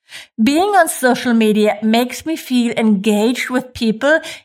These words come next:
even though I work alone every day. I can talk to other people, but not be face to face. I can be social on my own terms and in my own time.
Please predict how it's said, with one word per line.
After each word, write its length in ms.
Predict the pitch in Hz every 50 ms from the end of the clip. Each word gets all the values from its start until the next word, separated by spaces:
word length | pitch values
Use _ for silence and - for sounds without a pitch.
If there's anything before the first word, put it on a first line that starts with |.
| _ _ _
even 300 | 311 330 359 381 415 381
though 200 | 302 302 294 302
I 200 | 285 - 247 233
work 340 | 226 208 220 220 226 226 226
alone 500 | - 220 220 214 220 226 233 233 233 214 226
every 240 | 220 208 190 196 196
day. 420 | 175 196 180 165 156 - - 226 _ _ _ _ _ _ _ _ _ _
I 140 | - 294 311
can 260 | 302 - 330 349 339
talk 400 | 339 - 240 247 240 262 262 262
to 100 | - -
other 220 | - 214 220 226 220
people, 520 | 226 - 240 226 226 285 330 381 392 381 381
but 240 | 320 294 294 294 294
not 300 | 269 262 269 269 269 -
be 140 | 302 294 294
face 400 | 294 - 269 254 247 247 - -
to 100 | 269 233
face. 540 | - 277 302 294 240 - - - - - _ _ _ _ - - - _
I 80 | - 247
can 280 | 247 - 311 294 302
be 120 | 285 294 269
social 680 | 254 - - 294 269 262 285 285 - - 330 330 339 - - - _ _
on 280 | 233 247 269 285 285
my 220 | 277 269 262 - - -
own 240 | 226 247 247 247
terms 640 | 247 - - - 254 262 240 214 190 180 180 170 - _
and 220 | 226 247 220 226 -
in 220 | - 254 247 262
my 200 | 262 254 233 226 -
own 240 | 220 233 233 220
time. 500 | 214 - 240 240 247 254 214 175 - -